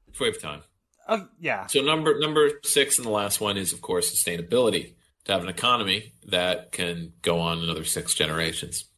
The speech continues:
Speaker 1: just put it that way. But in Paracon, the burden of proof is to use natural resources. To use natural resources is on those who wish to use them.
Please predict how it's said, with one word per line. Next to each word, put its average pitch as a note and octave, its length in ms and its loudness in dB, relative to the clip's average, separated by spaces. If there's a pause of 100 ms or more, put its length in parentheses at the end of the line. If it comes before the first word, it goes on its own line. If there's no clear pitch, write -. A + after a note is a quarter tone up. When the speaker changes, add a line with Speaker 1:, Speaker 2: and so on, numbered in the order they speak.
(200)
Speaker 1:
just - 140 -20
put D2 180 -6
it - 40 -18
that C#2+ 180 -8
way. C2+ 140 -14 (720)
But G#2 240 4
in G#2+ 80 4
Paracon, D3 420 4
the A#2 80 -2
burden B2+ 260 4
of A#2 80 -10
proof A#2 380 -2
is A2 160 0
to G#2+ 80 -2
use G#2 220 -2
natural G2 360 -4
resources. F#2 800 -2 (520)
To A#2+ 100 2
use D#3 440 6 (140)
natural F#2 380 0
resources E2 960 -4
is F#2 140 -4
on F#2 120 0
those G2 260 4
who F#2+ 120 -6
wish F2 240 -4
to - 100 -8
use E2 220 -6
them. - 140 -18